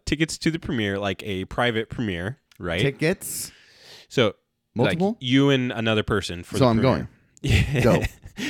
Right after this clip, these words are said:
Speaker 1: So
Speaker 2: Press pass.
Speaker 1: plural. Um, and then it also included you do the whole red carpet thing, but it
Speaker 2: Mm-hmm.
Speaker 1: also has an after party,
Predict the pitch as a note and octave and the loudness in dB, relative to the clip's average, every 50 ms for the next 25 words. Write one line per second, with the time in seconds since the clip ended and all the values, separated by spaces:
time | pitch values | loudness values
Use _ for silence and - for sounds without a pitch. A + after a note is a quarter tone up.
0 | C4+ B3 A3 G3+ F3+ - - - C#3+ B2 A2+ G2+ - - - D#3+ D#3+ - - B2 | -6 -4 -6 -6 -8 -10 -8 -6 -4 -4 -4 -6 -4 0 0 0 0 0 0 -2
1 | B2 B2 - - - - - D#3 D#3+ D3 A2 F#2+ E2+ E2+ - - - - F3+ - | -2 -2 -4 -8 -10 -6 -4 -2 0 0 0 -2 -2 -6 -10 -16 -18 -18 -18 -18
2 | - - C3 B2 A#2+ A#2 A2 G#2 G2+ F#2+ F#2 G2 - - C3+ B2+ A#2+ B2+ C3 C3 | -12 -6 -2 0 2 2 2 2 0 0 -2 -4 -6 -4 -2 0 2 2 4 4
3 | B2 B2+ B2 A#2+ A#2 A#2 - A#2+ A#2+ A#2+ A#2 A#2 - B2+ A2 G#2+ G#2 - A#2 A2 | 4 4 2 2 0 -2 -2 -2 2 2 2 2 2 0 -2 -2 -2 -2 -2 0
4 | G2+ G#2 G2+ F#2 G2 G2 F#2+ G#2 G#2 F#2 F#2+ E2+ G#2+ G2 F#2 F#2 F#2+ F#2 F2 E2+ | 0 0 -2 -2 -4 -4 -2 -2 -2 0 0 0 0 0 0 0 -2 -4 -4 -4
5 | - F#2+ F2 - F2+ D2+ - - F#2 F2 E2+ E2 E2 E2 E2 E2+ F2 A#2 - - | -4 -6 -4 -4 -6 -10 -10 -8 -8 -6 -6 -6 -6 -6 -8 -10 -8 -6 -4 -4
6 | - G2+ G2+ G2 A2 A#2 G2 F#2 E2 E2 F2 A#2+ D#3 E3 D3+ - - G2 - - | -2 -2 -2 -2 -4 -4 -4 -4 -6 -8 -6 -2 0 0 0 0 -4 -8 -6 -8
7 | E2+ D2+ C#2+ C2+ B1+ - | -10 -12 -12 -14 -18 -20